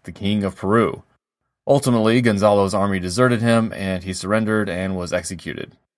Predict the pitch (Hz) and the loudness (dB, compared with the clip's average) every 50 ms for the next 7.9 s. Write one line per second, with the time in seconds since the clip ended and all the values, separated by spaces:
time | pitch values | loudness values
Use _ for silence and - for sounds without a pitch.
0 | _ _ _ _ _ _ _ _ _ - 123 - 180 175 165 127 147 160 143 - | _ _ _ _ _ _ _ _ _ -4 2 4 4 4 4 4 2 2 2 2
1 | 156 147 143 147 147 147 - - - 127 127 123 120 - - - 123 127 120 135 | 0 -2 -2 -2 -4 -6 -10 -6 0 2 4 4 2 0 -2 -2 0 0 0 0
2 | 123 120 123 120 - 127 120 117 120 117 120 120 123 - 101 98 98 92 92 92 | 0 0 0 0 -2 -2 -2 0 0 0 2 0 0 0 -2 -2 -4 -4 -2 0
3 | 104 104 110 - - 113 107 104 104 98 92 104 101 98 95 95 92 90 87 85 | 2 2 2 2 4 4 4 4 4 2 0 -2 0 0 0 -2 -2 -4 -4 -6
4 | - - - - _ - - 104 104 104 104 104 - - - 113 110 113 110 110 | -8 -10 -16 -20 _ -2 0 2 4 4 2 0 -2 -6 -2 0 0 0 0 0
5 | 110 110 113 113 113 117 - _ _ _ _ _ _ _ _ - 110 107 101 - | 2 2 2 2 2 -2 -6 _ _ _ _ _ _ _ _ -4 -2 -2 -2 -4
6 | - - - - _ - 107 117 113 107 98 101 104 110 110 113 110 120 113 113 | -8 -12 -12 -14 _ -2 0 2 2 2 2 0 0 0 0 0 0 0 0 0
7 | 117 117 113 113 113 113 117 110 113 113 113 110 107 107 104 104 98 85 | 0 0 0 0 2 2 2 4 4 6 6 4 4 2 0 0 0 0